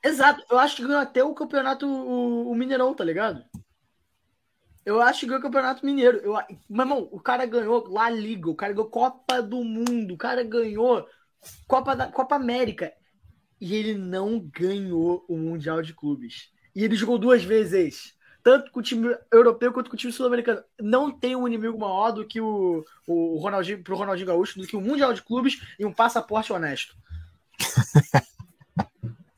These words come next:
Speaker 2: O passaporte honesto é forte.
Speaker 1: Não
Speaker 2: E
Speaker 1: tem,
Speaker 2: no
Speaker 1: não
Speaker 2: caso
Speaker 1: tem.
Speaker 2: aqui, a gente acabou que a gente não elencou participação, né? A gente tá elencando só os finalistas
Speaker 1: Ó, só
Speaker 2: mesmo.
Speaker 1: porque o Thiago pediu pra eu fazer o L, faz o L de L D U.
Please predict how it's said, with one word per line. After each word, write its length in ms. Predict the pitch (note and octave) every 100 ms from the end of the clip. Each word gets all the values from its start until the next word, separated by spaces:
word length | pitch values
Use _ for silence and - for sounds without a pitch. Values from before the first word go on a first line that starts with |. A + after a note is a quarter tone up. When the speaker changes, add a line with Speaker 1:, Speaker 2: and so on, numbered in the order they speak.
| G3+ A3+ A3 F3
Speaker 2:
O 120 | A2
passaporte 680 | - F#2 F2 E2+ F2+ F2 -
honesto 360 | E2+ E2+ E2+ G2
é 40 |
forte. 500 | - D2+ D2+ - - _ _ _ _ - D3
Speaker 1:
Não 140 | E3
Speaker 2:
E 40 | F3
Speaker 1:
tem, 120 | G3+
Speaker 2:
no 140 | A3
Speaker 1:
não 40 | F#3+
Speaker 2:
caso 280 | F3 G3 G3
Speaker 1:
tem. 60 |
Speaker 2:
aqui, 180 | - F#3
a 60 | F3+
gente 220 | F3+ G3
acabou 260 | F3+ D#3+
que 80 | F3+
a 40 | F#3
gente 200 | F#3+ F3
não 140 | G3
elencou 280 | G#3 F#3+ G3+
participação, 680 | F#3+ D3+ F3+ G#3 G3 D#3+ B2
né? 60 |
A 40 | A#2+
gente 140 | C#3
tá 80 | C#3
elencando 400 | C#3+ B2+ D3 D#3+
só 320 | - C#3+ F#3
os 140 | - -
finalistas 580 | F#3+ F3+ C#3 D#3 - A2
Speaker 1:
Ó, 20 |
só 80 | G#3+
Speaker 2:
mesmo. 140 | A3+
Speaker 1:
porque 140 | A#3
o 40 | A#3
Thiago 220 | A3 A3
pediu 280 | - F3+ G3+
pra 80 | G#3
eu 40 |
fazer 200 | G#3 G3+
o 100 | F#3+
L, 240 | F#3+ G3
faz 300 | E3 F#3+ F3
o 60 | F#3
L 140 | F#3
de 180 | E3+ D#3
L 160 | F3 D#3+
D 100 | E3+
U. 180 | D3